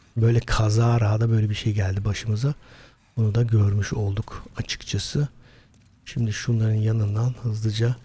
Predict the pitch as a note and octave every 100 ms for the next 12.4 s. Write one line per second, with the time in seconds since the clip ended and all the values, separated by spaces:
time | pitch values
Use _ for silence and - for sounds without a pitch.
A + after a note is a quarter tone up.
0 | - - - - - - - - - G#2+
1 | B2+ C#3+ - - - - _ _ _ -
2 | - - - - _ - _ _ _ _
3 | _ _ _ _ _ _ _ _ _ _
4 | _ _ _ _ _ _ _ _ _ _
5 | _ _ _ _ _ - A2 A2 G#2+ G2+
6 | G#2+ C3 G#2+ A2+ G#2+ G2+ A2+ A2+ G#2 A2+
7 | A2 G2+ B2+ - - - - - - _
8 | - _ _ - - E3+ A#2 - - -
9 | C#3+ - B2+ B2+ A#2 A2 A2+ - - -
10 | - - _ - F#2 B2 G#2+ G#2+ G#2+ G#2+
11 | - A2 B2 A2+ A2 A#2 - A2 A#2 A2+
12 | G#2+ G#2 G2+ C3